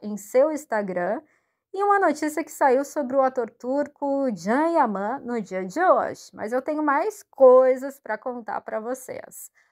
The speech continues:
Até mesmo sobre a visita de Demet Özdemir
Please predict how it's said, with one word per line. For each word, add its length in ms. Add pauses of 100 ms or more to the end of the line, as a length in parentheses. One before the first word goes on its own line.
(120)
Até 320
mesmo 540
sobre 380
a 80
visita 800
de 120
Demet 800 (100)
Özdemir 720